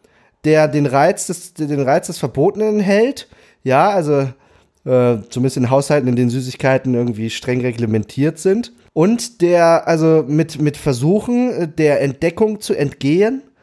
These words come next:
Ähm, genau, also so eine Art, also da vielleicht ein eigenes, äh, ein Real-Life-Stealth-Game.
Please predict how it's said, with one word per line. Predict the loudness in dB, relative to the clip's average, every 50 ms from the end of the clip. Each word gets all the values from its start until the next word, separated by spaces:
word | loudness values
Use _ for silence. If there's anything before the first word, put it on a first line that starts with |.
| _ _ _ _ _ _ _ _ _ _ -4
Ähm, | 0 2 4 4 4 2 2 0 0 -2 -4 _
genau, | -4 0 2 2 2
also | 2 2 0 0
so | -2 -2
eine | 0 0
Art, | 2 2 2 2 0 0
also | -2 -2 -2
da | -2 0 0 2 2 0 -2
vielleicht | -4 -4 -4 -4 -4 -4
ein | -4 -4 -2
eigenes, | -2 -2 -2 -2 -4 -6 -8 -10 -8
äh, | -4 -4 -4 -4 -4 -6 -6
ein | -6 -6 -4 -4 -2
Real-Life-Stealth-Game. | 0 0 0 2 2 2 2 2 2 0 -4 -6 -2 0 0 0 0 -2 -4 -4 -2 -2 -2 -2 -4 -8